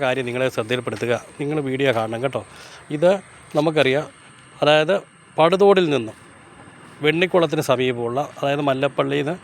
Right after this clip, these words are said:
വെണ്ണിക്കുളത്തിന് വരുമ്പോൾ പടുതോട്, പടുതോടിൽ നിന്ന് തുരുത്തിക്കാടിലേക്കുള്ള, തുരുത്തിക്കാട് പ്രത്യേകിച്ച് കോവളം, മൂശാരിക്കവല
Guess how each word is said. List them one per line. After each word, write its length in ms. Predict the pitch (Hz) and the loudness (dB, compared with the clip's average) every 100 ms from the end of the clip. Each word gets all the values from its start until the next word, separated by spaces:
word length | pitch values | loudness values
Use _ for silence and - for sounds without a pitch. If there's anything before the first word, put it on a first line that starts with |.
| - - - 139 | -16 -20 -4 0
വെണ്ണിക്കുളത്തിന് 520 | 139 151 151 135 139 120 | 2 2 2 2 0 0
വരുമ്പോൾ 300 | 123 143 160 - 135 | 0 -2 -2 2 2
പടുതോട്, 360 | 143 139 110 - | 4 4 2 2
പടുതോടിൽ 420 | 135 156 170 170 165 | 2 4 4 4 2
നിന്ന് 160 | 196 - - - - - - - - | -2 -4 -16 -18 -20 -20 -20 -4 2
തുരുത്തിക്കാടിലേക്കുള്ള, 920 | 170 165 165 170 156 151 135 123 143 165 - | 2 2 2 4 4 2 0 0 -2 -4 -6
തുരുത്തിക്കാട് 460 | 135 131 135 143 139 131 | -6 -4 0 0 0 0
പ്രത്യേകിച്ച് 320 | 123 131 147 135 | -2 0 0 4
കോവളം, 400 | 135 135 147 170 - - - - - - - - - 135 | 4 6 4 2 -4 -10 -10 -8 -6 -4 -4 -4 -4 -2
മൂശാരിക്കവല 600 | 135 139 135 131 - 110 | 0 2 2 0 -2 -4